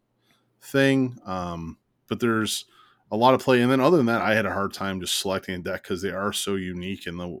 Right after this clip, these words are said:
their play style. Um, they wanna be aggro. So what, what deck supports that aggro the most? 'Cause I did not wanna add stuff that just we're sitting on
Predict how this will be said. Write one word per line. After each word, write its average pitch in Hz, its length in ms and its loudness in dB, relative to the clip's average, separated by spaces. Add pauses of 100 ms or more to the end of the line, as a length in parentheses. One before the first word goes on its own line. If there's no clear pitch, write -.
their 90 160 -14
play 92 260 -6
style. 107 540 -2 (480)
Um, 76 460 -14 (600)
they 101 120 -2
wanna 98 340 0
be 92 180 -4
aggro. 80 640 -10 (120)
So 90 380 -6
what, 101 340 -2 (600)
what 104 420 -4
deck 104 340 -2
supports - 680 -4
that 95 180 -4
aggro 98 500 -6
the 92 80 -8
most? 101 540 -4
'Cause 92 240 -8
I 123 140 0
did 131 100 0
not 95 180 -4
wanna 95 160 -4
add 92 220 -8
stuff - 360 -6
that 85 260 -8 (580)
just - 280 -12
we're 95 120 -4
sitting 98 420 -2
on 87 440 -12